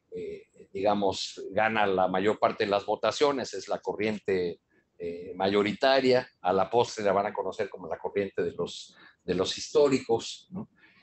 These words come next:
Y, y creo que en ese movimiento de ochenta y seis, ochenta y siete es de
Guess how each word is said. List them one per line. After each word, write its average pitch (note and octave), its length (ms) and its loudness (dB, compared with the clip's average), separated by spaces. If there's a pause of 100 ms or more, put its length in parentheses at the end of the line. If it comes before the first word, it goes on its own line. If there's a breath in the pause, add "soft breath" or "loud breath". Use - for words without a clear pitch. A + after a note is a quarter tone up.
(100)
Y, C3+ 280 -2
y C#3 160 2
creo F#3+ 340 6
que D#3+ 80 0
en C3+ 80 4
ese F3+ 220 4
movimiento D3 560 2
de C#3 420 4
ochenta G#2 420 -4
y G2+ 60 0
seis, C#3 260 0
ochenta B2 380 -4
y A2 80 0
siete G#2 480 -2
es A#2 140 -2
de A#2+ 180 0